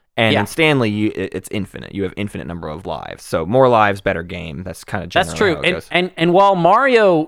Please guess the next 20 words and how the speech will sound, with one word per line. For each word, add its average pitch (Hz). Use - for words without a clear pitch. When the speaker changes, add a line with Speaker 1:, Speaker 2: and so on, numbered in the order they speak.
Speaker 2:
does 160
present 156
you 147
with 131
multiple 135
doors, 143
at 143
times 160
there's -
no 160
narrator 127
that 110
tells 117
you 113
which 113
one 117
to 101
go 110
through. 90
Speaker 1:
Right, -